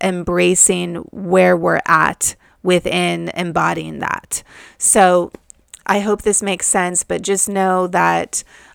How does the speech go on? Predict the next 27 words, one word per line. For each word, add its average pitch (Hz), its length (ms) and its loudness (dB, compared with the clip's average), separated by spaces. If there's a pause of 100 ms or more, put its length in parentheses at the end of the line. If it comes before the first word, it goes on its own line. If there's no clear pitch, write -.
I 185 120 4
am 196 140 0
on 190 160 2
this 180 180 -4
journey 175 680 -4
with 180 320 -2
you. 175 420 -2
I 175 180 -2
am 180 420 -4
becoming 175 640 -4
all 175 180 2
the 180 100 -2
time. 175 320 -4
I'm 180 180 -4
unfolding 175 640 -4
and 170 120 -6
stepping 180 600 0
into 175 460 -2
these 170 220 -2
new 175 200 -4
versions 175 560 -4 (120)
of 175 460 -4 (260)
myself. 190 680 4
I 190 200 4
do 185 240 0
experience 175 960 -2
fear, 170 540 -2